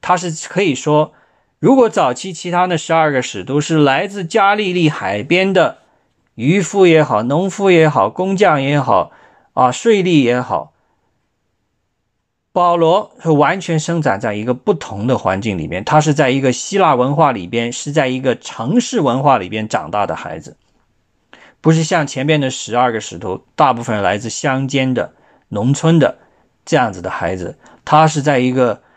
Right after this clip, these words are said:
啊，我们所谓 urban 这样一个 environment，在一个城市环境里面长大，接受了非常好的希腊化文化教育，又在年轻的时候到，来到了耶路撒冷，接受了很系统的犹太化文化的教育，所以他是两西文化的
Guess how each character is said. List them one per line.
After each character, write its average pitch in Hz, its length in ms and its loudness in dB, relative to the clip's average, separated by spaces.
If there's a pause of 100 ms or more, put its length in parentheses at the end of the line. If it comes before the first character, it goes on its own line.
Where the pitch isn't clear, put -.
(380)
啊， 98 180 -6
我 104 60 -4
们 120 120 2
所 - 140 -4
谓 113 120 2
urban 185 600 2 (260)
这 - 120 -2
样 120 120 0
一 - 20 -2
个 113 80 -6
environment， 101 680 -2
在 135 180 -2
一 127 60 0
个 123 80 0
城 123 280 -4
市 170 160 -4
环 117 200 -2
境 117 140 -4
里 98 40 -8
面 101 180 -4
长 90 200 -6
大， 98 140 -2
接 160 200 0
受 147 140 0
了 131 100 0
非 160 140 0
常 151 160 0
好 98 140 0
的 98 80 -4
希 - 180 -4
腊 185 160 4
化 151 140 2
文 127 160 0
化 135 140 0
教 131 280 2
育， 117 200 -4 (400)
又 196 320 4
在 160 260 -2
年 135 260 0
轻 180 160 -4
的 160 80 0
时 143 120 -2
候 127 80 2
到， 143 280 2
来 120 240 0
到 156 180 4
了 117 120 0
耶 147 160 0
路 151 80 2
撒 135 220 2
冷， 107 120 -4
接 156 200 2
受 151 160 -2
了 120 80 0
很 104 180 -12
系 247 300 -4
统 98 240 -12
的 98 100 -4
犹 117 260 4
太 196 200 2
化 131 200 4
文 104 160 -4
化 123 140 2
的 101 100 -2
教 107 240 0
育， 92 100 -6
所 160 140 -2
以 151 60 4
他 165 160 2
是 156 120 0
两 104 360 0
西 202 240 -6
文 139 260 0
化 143 200 2
的 92 180 -8